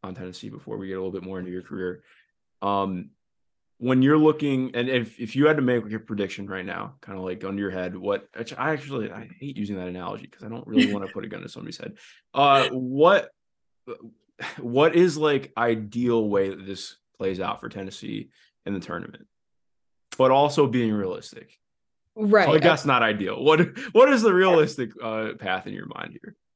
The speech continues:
Speaker 2: Realistically, I do think that, like, Iowa State will win. Um, so sorry, Mark.
Speaker 1: Oh,
Speaker 2: Um,
Speaker 1: wow. Okay.
Speaker 2: <laughs> I do think Iowa State, just because of the way that, like, if they had bowed out, you know,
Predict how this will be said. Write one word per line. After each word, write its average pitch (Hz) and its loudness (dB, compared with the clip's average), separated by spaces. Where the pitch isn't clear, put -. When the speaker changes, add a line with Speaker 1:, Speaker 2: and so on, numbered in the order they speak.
Speaker 2:
Realistically, 262 4
I 196 2
do 180 -4
think 185 -4
that, 165 -4
like, 160 -4
Iowa 143 -2
State 147 2
will 185 2
win. 160 -4
Um, 160 -2
so 190 -4
sorry, 143 -2
Mark. 120 0
Speaker 1:
Oh, 247 8
Speaker 2:
Um, 233 6
Speaker 1:
wow. - 2
Okay. - -6
Speaker 2:
<laughs> - -
I 330 4
do 262 6
think 262 6
Iowa 214 6
State, 220 4
just 247 4
because 240 0
of 196 -2
the 196 -2
way 185 2
that, 185 -2
like, 220 -2
if 233 -2
they 285 -4
had 254 -4
bowed 165 -2
out, 165 0
you 196 -4
know, 165 -2